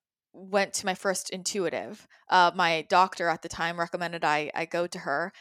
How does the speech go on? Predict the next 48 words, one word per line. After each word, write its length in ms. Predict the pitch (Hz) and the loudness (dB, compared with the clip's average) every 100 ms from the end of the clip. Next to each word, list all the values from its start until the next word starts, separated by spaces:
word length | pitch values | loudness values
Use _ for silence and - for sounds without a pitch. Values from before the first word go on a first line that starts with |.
| _ - | _ -4
And 360 | 196 185 185 190 | 0 2 2 4
that 160 | 202 | 4
really 200 | 214 220 | 4 0
just 380 | 196 190 - - | -2 -4 -6 -4
was 240 | 190 180 | -2 -2
this 140 | 170 - | -2 -4
catalyst 460 | 185 180 170 165 | 2 2 2 -4
for 100 | - | -10
me 140 | 165 165 | -12 -12
to 80 | 165 | -8
start 220 | 165 - | -8 -8
to 80 | 180 | -6
go 100 | 160 | -4
down 140 | 156 | -4
the 60 | 156 | -6
spiritual 420 | - 160 - 160 | -6 -8 -8 -10
path. 300 | - 156 147 170 | -4 -4 -2 -8
And 100 | 165 | -8
I 40 | |
started 300 | - 175 170 - | -6 -6 -6 -10
to 280 | 175 160 165 - - - _ _ _ _ 214 | -10 -8 -8 -10 -20 -20 _ _ _ _ -2
learn 240 | 220 226 | 0 2
about 280 | 214 190 - | 6 6 6
energy, 760 | 202 202 196 190 190 185 185 190 - | 2 -2 -4 -6 -4 -2 -2 -2 -2
and 560 | 175 170 170 170 180 170 | -2 0 0 -2 -6 0
I 180 | 165 170 | 2 2
was 180 | 170 - | -2 0
guided 300 | 175 175 180 | 0 0 -4
to 60 | |
become 240 | 180 180 165 | -10 -10 -6
an 60 | - | -2
energy 360 | 226 214 214 | -2 -2 -6
healer. 600 | 202 208 196 190 185 190 _ _ _ _ _ _ _ _ | -4 -2 2 2 0 -4 _ _ _ _ _ _ _ _
And 100 | 233 | -2
I 40 | 208 | 0
also 240 | 208 226 | 0 0
at 40 | |
the 60 | 208 | -6
same 160 | - 196 | -6 -6
time 120 | 196 | -6
was 120 | 190 | -6
getting 200 | 190 185 | -4 -4
really 260 | 175 175 160 | -6 -6 -8
into 540 | 180 175 185 170 170 175 - - _ _ - | -8 -10 -8 -6 -8 -8 -16 -20 _ _ -6
neural 240 | 196 185 | 0 0
reprogramming, 960 | 175 170 - 220 208 202 196 196 190 190 | 0 -6 0 0 2 2 2 0 -2 -2
brain 180 | 196 196 | -2 -2
rewiring, 800 | 196 190 180 185 180 175 180 | -2 2 2 2 -2 -6 -8